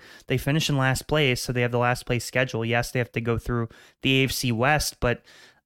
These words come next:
I was looking at the schedule, and I, I came up with eight wins, so I think the Bears are capable of it. And I think Justin Fields, this, this may be the year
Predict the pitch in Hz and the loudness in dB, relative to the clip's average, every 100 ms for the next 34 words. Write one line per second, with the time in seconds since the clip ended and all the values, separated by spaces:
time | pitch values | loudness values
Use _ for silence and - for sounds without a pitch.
0 | - - 160 180 208 208 170 - 175 170 | -12 -4 -2 0 0 0 0 0 0 2
1 | 143 127 123 120 135 120 - 139 - 226 | 2 2 2 4 2 0 2 2 0 -2
2 | 190 170 147 135 117 110 107 107 131 127 | 0 -2 0 0 2 0 -2 -4 0 0
3 | 135 175 139 135 139 120 117 - 127 127 | 0 -2 0 2 2 0 -6 -6 -8 -8
4 | 135 135 135 147 - - _ _ - 127 | -4 -2 0 -2 -4 -14 _ _ -4 0
5 | 127 170 165 156 - 165 143 160 147 123 | 0 0 0 0 0 -2 0 0 0 -2
6 | 139 - 135 - 131 143 165 175 147 135 | -4 -4 -6 -4 -2 0 0 0 0 0
7 | 131 156 117 113 | 0 0 0 -2